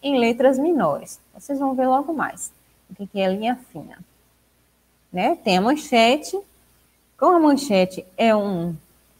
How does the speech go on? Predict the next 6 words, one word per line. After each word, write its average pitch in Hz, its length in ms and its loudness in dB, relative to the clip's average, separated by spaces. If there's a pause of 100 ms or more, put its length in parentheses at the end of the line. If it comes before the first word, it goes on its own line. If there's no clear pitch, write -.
(1300)
é 190 120 2
um 190 160 0
título 185 480 -4
bem 226 260 0
resumido, 214 600 0
normalmente, 190 760 -4